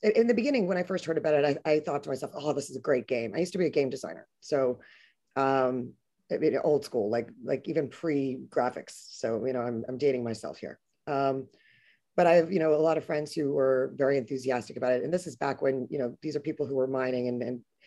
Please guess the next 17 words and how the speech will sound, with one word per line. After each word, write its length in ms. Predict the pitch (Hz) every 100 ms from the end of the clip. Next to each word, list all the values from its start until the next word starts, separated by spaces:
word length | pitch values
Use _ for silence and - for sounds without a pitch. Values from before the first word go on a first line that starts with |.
| _ _ _ -
whatever 300 | 147 151 135
Bitcoin 320 | 139 143 131
they 100 | 123
have, 220 | 123 113
they, 140 | 117 - -
they, 220 | 107 110 _
it's, 300 | - - -
it's 80 | -
like 140 | 120
panning 260 | 123 131 123
for 80 | 104
gold. 240 | 104 -
They 80 | 117
didn't 140 | 117
spend 240 | - 110 104
any 100 | 107
money 320 | - -